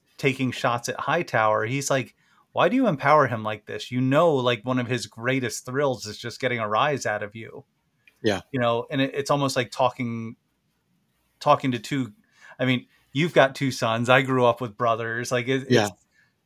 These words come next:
Speaker 1: it's that thing of, okay, who's, who's needling who? And are you, are you getting a rise out of someone? Like,
Speaker 2: Yeah.
Speaker 1: some people super enjoy that. Like, that's not my style
Speaker 2: Yeah.
Speaker 1: to do that. I want everyone to feel comfortable, but I know people who would just, like,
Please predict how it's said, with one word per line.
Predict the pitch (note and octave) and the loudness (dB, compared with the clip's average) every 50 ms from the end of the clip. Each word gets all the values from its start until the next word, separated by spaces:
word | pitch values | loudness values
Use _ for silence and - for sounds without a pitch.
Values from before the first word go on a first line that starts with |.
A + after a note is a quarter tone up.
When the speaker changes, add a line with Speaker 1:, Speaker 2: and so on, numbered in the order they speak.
| _ _ _ _ _ _ _ _ _ _ - | _ _ _ _ _ _ _ _ _ _ -6
Speaker 1:
it's | C3+ C3 - - | -6 -6 0 4
that | D#3 C#3+ A#2+ A2 | 6 6 6 4
thing | - - E3 F#3 F#3 D3+ | 0 0 0 0 2 0
of, | C3 B2 | 0 0
okay, | D3 D3 C3 - C#3 A#2+ A#2 | 0 0 0 0 0 0 0
who's, | A2+ D3 E3+ D#3 C#3+ - - | -2 -2 -4 -4 -6 -6 -6
who's | B2 D3 E3+ D3 C3 B2 | -4 -4 -2 -2 -2 0
needling | C3 C3+ D3 F3 D#3 C#3 A#2+ A#2 A2+ A2 A2 G#2+ | 2 2 2 2 0 0 0 0 -2 -4 -4 -4
who? | A#2 E3 F3 D#3 B2 A2+ A2 G#2+ G#2 G#2 - _ _ _ _ _ _ - - - - - - - | -2 0 0 0 0 -2 -2 -4 -4 -6 -8 _ _ _ _ _ _ -20 -20 -16 -14 -12 -4 -2
And | D3 B2+ | 0 2
are | C3+ C3+ | 2 2
you, | C3 C#3+ | 0 0
are | D3 C#3+ | 0 2
you | C3+ C3+ C3 | 2 2 2
getting | A#2+ D3 C#3+ C3+ C3 | 2 2 2 2 2
a | A#2+ A2+ | 2 2
rise | A2 A2+ A#2+ C#3+ E3+ E3+ C3+ - | 2 0 0 0 0 -2 -2 -2
out | A#2 G#2+ G#2+ | -2 -4 -4
of | G#2+ - | -4 -6
someone? | - A#2+ G#2+ G#2 G2 G2 G#2+ B2 A#2+ | -6 -6 -6 -6 -6 -10 -12 -12 -10
Like, | A#2 B2 B2+ A#2 - _ _ _ _ - | -8 -8 -8 -10 -12 _ _ _ _ 0
Speaker 2:
Yeah. | E3+ D3+ | 0 2
Speaker 1:
some | - D#3 - - | 2 0 -2 -2
people | - F#3 E3+ - C3+ B2 | -4 -6 -4 -2 -4 -4
super | - - - - - D#3+ D3+ C#3 C#3+ C#3 | -4 -4 -8 -6 -6 -6 -6 -4 -2 -2
enjoy | C3 A#2+ A2+ G#2 C#3 F#3 G#3 F3+ | -2 -2 -2 -4 -4 -4 -4 -2
that. | A#2+ G2+ G#2 A2 G#2 | -2 -2 -2 -2 -2
Like, | A#2 A2 - | -4 -2 0
that's | B2+ C3+ C3+ - - | 2 0 0 0 -2
not | B2+ - C3 - G#2 | -2 -2 -2 -2 -4
my | G#2+ A2 C#3 D3 | -4 -4 -4 -4
style | C#3+ - - A#2+ G#2+ A2 A2 G#2+ G#2 G2+ G#2 G2+ - _ _ _ _ _ _ _ _ _ _ - | -4 -2 0 0 2 2 2 0 0 -2 -4 -6 -8 _ _ _ _ _ _ _ _ _ _ -2
Speaker 2:
Yeah. | A#2+ G#2 - - - | 0 0 0 -4 -8
Speaker 1:
to | C#3+ A#2+ | -10 -6
do | G#2 C3 B2 A#2+ | -4 -4 -2 2
that. | B2 A#2 A#2+ | 4 4 4
I | A#2 C3 | 4 4
want | C#3+ D3+ C#3 B2+ | 2 2 2 2
everyone | B2 A#2+ B2 A#2+ A#2 | 2 0 -2 -4 -4
to | G#2+ | -6
feel | - A#2+ A2 G#2 | -4 -4 -6 -4
comfortable, | - - D#3+ G3 - B2+ G#2+ A2 G#2+ | -2 -4 -4 -4 -4 -6 -8 -6 -6
but | G#2 A2 G#2 | -2 -2 0
I | A#2+ | 0
know | B2+ B2 A#2 B2 D#3 D#3+ C3 | 0 0 0 0 0 -2 -2
people | - B2+ A2+ G#2 - A2 A2 G2+ | -4 -6 -6 -6 -6 -8 -8 -8
who | A2+ | -8
would | A#2 A2+ G#2 | -10 -10 -10
just, | A#2 A#2 - B2 | -12 -8 -6 -6
like, | A#2 A2 | -6 -6